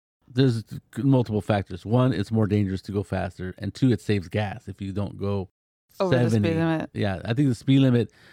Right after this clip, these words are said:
Speaker 1: I forget what the best, uh, best, uh, the best speed to go when you're on a freeway. It's between fifty-five and sixty-five, I'm guessing, so right around there. And, uh, and definitely,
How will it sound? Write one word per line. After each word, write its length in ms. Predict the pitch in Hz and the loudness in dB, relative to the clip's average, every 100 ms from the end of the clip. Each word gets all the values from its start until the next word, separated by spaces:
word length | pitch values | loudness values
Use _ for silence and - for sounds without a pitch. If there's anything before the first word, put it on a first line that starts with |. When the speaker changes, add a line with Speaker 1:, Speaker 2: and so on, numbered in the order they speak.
| - | -6
Speaker 1:
I 100 | 113 | 0
forget 220 | 147 147 | 2 4
what 200 | 139 - | 2 2
the 80 | 107 | -2
best, 340 | 87 117 - | 2 0 0
uh, 380 | 104 107 92 95 | -4 -6 -8 -10
best, 440 | 104 107 - _ | -4 -4 -4 _
uh, 280 | 98 92 85 - - _ _ _ _ _ | -10 -8 -10 -16 -20 _ _ _ _ _
the 80 | - | -4
best 220 | 113 123 | 0 0
speed 300 | - 123 127 | -2 0 0
to 100 | - | 0
go 240 | 110 107 104 | -2 0 0
when 180 | 98 95 | -2 -4
you're 140 | 101 | -4
on 80 | 101 | -6
a 40 | |
freeway. 280 | - 110 107 | -6 -2 -2
It's 100 | 107 | -2
between 280 | 156 156 143 | -2 2 2
fifty-five 580 | 151 131 123 113 113 104 | 0 -2 -2 0 0 -2
and 100 | 101 | -4
sixty-five, 540 | 120 - 127 127 120 | -8 -8 -4 -2 0
I'm 100 | 120 | 0
guessing, 560 | 117 123 131 123 127 113 | 0 0 0 0 -2 -6
so 180 | - 120 | -6 -2
right 160 | 113 117 | 2 2
around 260 | 117 110 | 2 2
there. 360 | 110 113 117 107 - | 0 0 -2 -4 -10
And, 340 | - 101 98 92 | -6 -4 -4 -4
uh, 240 | 95 95 - _ _ _ _ _ _ | -4 -6 -10 _ _ _ _ _ _
and 200 | 113 110 | -6 -2
definitely, 800 | 123 - 120 107 110 101 92 | -2 0 -2 -2 -2 -2 -4